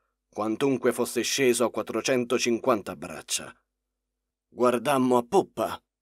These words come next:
credendo che qualche mostro si fosse aggrappato al timone,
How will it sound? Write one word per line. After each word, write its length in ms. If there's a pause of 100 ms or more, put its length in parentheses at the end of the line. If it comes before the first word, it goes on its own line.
(120)
credendo 640
che 140
qualche 480
mostro 480
si 160
fosse 260
aggrappato 720
al 100
timone, 560